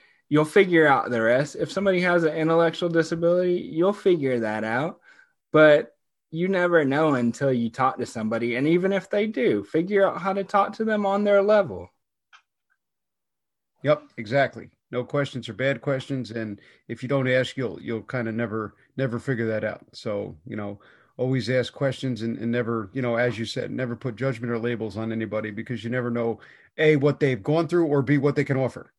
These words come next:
Speaker 2: you know? Just because somebody has a, a disability or something doesn't mean that they can't, uh, give you some, you know, some important information or, or maybe life-changing information.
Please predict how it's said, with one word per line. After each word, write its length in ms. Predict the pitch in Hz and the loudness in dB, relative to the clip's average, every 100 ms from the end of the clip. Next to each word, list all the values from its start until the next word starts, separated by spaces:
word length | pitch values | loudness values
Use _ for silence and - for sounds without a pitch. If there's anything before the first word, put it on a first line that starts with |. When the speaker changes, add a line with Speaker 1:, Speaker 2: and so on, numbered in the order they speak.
| _ | _
Speaker 2:
you 100 | 107 | -10
know? 220 | 110 110 - _ _ _ - | -8 -8 -12 _ _ _ -12
Just 200 | 117 - | -10 -8
because 260 | 127 117 | -6 -6
somebody 280 | 135 123 120 | -4 -2 0
has 180 | 131 117 | -2 -2
a, 60 | |
a 180 | 120 - | -8 -8
disability 640 | 117 120 101 131 131 127 | -8 -10 -6 -6 -4 -2
or 180 | 117 113 | -2 -4
something 460 | 110 127 117 123 113 - - _ 107 | -6 -8 -6 -6 -6 -14 -20 _ -4
doesn't 340 | 135 131 123 | 0 0 0
mean 160 | 123 123 | -2 -2
that 100 | 113 | -2
they 100 | 113 | -4
can't, 420 | 107 131 120 117 - | -6 -4 -4 -6 -8
uh, 220 | 110 113 | -6 -4
give 240 | 107 120 110 | -4 -6 -4
you 160 | 117 | -4
some, 340 | 110 123 110 101 | -4 -6 -8 -8
you 100 | 110 | -8
know, 220 | 107 107 | -8 -10
some 240 | 101 123 113 | -10 -6 -6
important 360 | 104 123 120 | -4 -6 -6
information 480 | 113 117 120 113 123 | -6 -4 -4 -6 -6
or, 140 | 117 104 | -8 -8
or 120 | 107 | -8
maybe 240 | 113 110 | -6 -6
life-changing 500 | 113 143 135 123 95 | 2 2 2 -6 -6
information. 540 | 98 87 101 101 - | -10 -12 -14 -14 -18